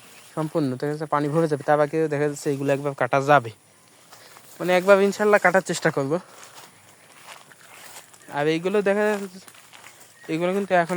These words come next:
একবার কাটিনি, একবারও কাটা হয়নি এইগুলো।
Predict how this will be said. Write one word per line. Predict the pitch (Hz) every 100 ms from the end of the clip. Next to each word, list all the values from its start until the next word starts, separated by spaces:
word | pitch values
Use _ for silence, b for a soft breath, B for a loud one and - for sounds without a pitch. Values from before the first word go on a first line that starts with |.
| 175
একবার | 170 160 143
কাটিনি, | 135 120 113 - - - - - - _ - - - - B B B B B B B _ - 165
একবারও | 170 180 170
কাটা | 147 139
হয়নি | 131 127 123
এইগুলো। | 117 113